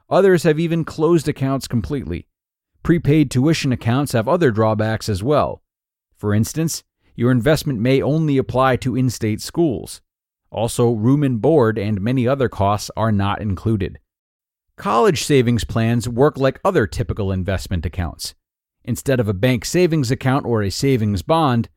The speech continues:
which will earn you a meager two to four percent on average, you are investing your money in stocks and mutual funds. Think of it as a Roth I R A, but for education instead of retirement. While prepaid tuition plans have time limits for withdrawals,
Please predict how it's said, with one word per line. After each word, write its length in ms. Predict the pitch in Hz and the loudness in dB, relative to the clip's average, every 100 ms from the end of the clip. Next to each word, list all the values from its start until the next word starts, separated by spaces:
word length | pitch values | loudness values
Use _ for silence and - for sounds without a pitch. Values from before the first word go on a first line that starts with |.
| _ - | _ -4
which 200 | 135 - | -4 -2
will 140 | 117 | -2
earn 200 | 113 123 | 2 2
you 160 | 117 110 | 2 2
a 80 | 104 | 2
meager 380 | 104 120 113 107 | 2 0 0 -2
two 260 | - 131 | 0 0
to 80 | 110 | 0
four 260 | - 120 107 | 0 0 2
percent 420 | 95 - 127 92 | 0 0 -2 -2
on 160 | 98 | -2
average, 540 | 113 139 95 92 85 - _ _ _ _ _ | 0 0 0 0 -2 -12 _ _ _ _ _
you 160 | 214 254 | 0 2
are 120 | 233 | 2
investing 520 | 196 127 135 - 123 | 2 0 -2 -2 -2
your 180 | 120 120 | 0 0
money 320 | 104 104 107 | 0 0 0
in 100 | 98 | -2
stocks 500 | - - 87 85 - | -4 -4 -4 -4 -4
and 180 | 92 87 | -2 0
mutual 420 | 98 107 - 90 | 2 0 0 -4
funds. 480 | - 90 64 - - _ _ _ _ _ _ | -4 -6 -6 -10 -14 _ _ _ _ _ _
Think 220 | - 240 | -6 -4
of 100 | 226 | 0
it 80 | 214 | 0
as 140 | 151 | 0
a 80 | 143 | 0
Roth 340 | 117 120 117 - | 2 2 0 -2
I 160 | 117 | 0
R 220 | 104 95 98 | 2 2 0
A, 260 | 64 - _ _ _ | -4 -10 _ _ _
but 140 | 113 - | -4 -2
for 140 | 117 | -2
education 760 | 127 110 - 196 202 98 87 - | 0 -2 2 2 2 0 -2 -4
instead 400 | 101 - 117 101 | -6 -2 0 0
of 100 | 85 | -2
retirement. 640 | 87 110 104 60 - - _ _ _ _ _ - | -4 -4 -4 -6 -12 -20 _ _ _ _ _ -2
While 220 | 127 131 | 2 2
prepaid 520 | - 185 165 170 160 | 2 -2 0 0 0
tuition 440 | - 151 170 - 147 | 0 0 0 -2 -6
plans 400 | - 151 147 - | -4 -4 -4 -4
have 260 | 156 165 | -4 -4
time 340 | - 151 165 131 | -4 -4 -2 0
limits 280 | 127 120 - | 0 -2 -4
for 200 | 135 120 | -2 0
withdrawals, 760 | 104 - 131 123 87 87 - | -2 0 2 4 2 -4 -10